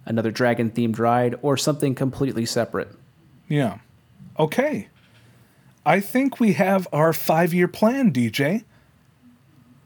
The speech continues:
Speaker 1: I think we do too. I think this is solid. Let's run through the five years, what we've planned. We know Riptide Raceway is coming this year in twenty twenty-one, but starting in twenty twenty-two, a Skyrocket two from Premier Rides.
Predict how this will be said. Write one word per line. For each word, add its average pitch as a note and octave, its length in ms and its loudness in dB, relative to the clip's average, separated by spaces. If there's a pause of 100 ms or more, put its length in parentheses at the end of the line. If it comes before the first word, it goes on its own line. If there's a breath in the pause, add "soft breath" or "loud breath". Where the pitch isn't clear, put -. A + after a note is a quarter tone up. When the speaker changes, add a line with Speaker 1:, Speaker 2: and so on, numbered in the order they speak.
(360)
Speaker 1:
I A#2+ 120 -2
think E3+ 180 0
we D3+ 100 2
do C#3 120 4
too. C3+ 240 2
I B2 80 4
think F3 200 -2
this F3 160 -2
is C3 80 -4
solid. F#3 480 4 (300 loud breath)
Let's E3+ 240 2
run E3+ 280 4
through F3 200 2
the E3 80 0
five D#3+ 340 2
years, D#3 220 2
what D3+ 140 2
we've C#3 180 0
planned. D3 320 0
We C#3 100 2
know D#3+ 180 2
Riptide D3 420 0
Raceway C#3 320 0
is C3 100 -4
coming C#3 300 -2
this G#3 240 0
year E3+ 80 2
in D#3 40 -2
twenty D#3+ 260 -2
twenty-one, C#3 560 0
but C3 120 -4
starting F3+ 400 2
in B2+ 120 -2
twenty G#3+ 340 0
twenty-two, F#3+ 680 0 (380 loud breath)
a - 80 0
Skyrocket G3+ 640 2
two F3+ 280 0
from D3+ 180 0
Premier C3+ 340 0
Rides. E3 460 2